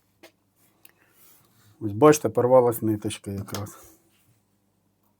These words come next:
Я це так слідкую, такі нитки поставив.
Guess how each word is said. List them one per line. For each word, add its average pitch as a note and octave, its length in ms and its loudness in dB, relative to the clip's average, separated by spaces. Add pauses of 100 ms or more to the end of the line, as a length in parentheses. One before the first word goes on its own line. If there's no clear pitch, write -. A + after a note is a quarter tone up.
(1300)
Я D3+ 180 2
це D#3+ 160 0
так D#3+ 200 0
слідкую, E3+ 440 -2
такі E3 260 0
нитки F#3 360 2
поставив. G#2 600 -6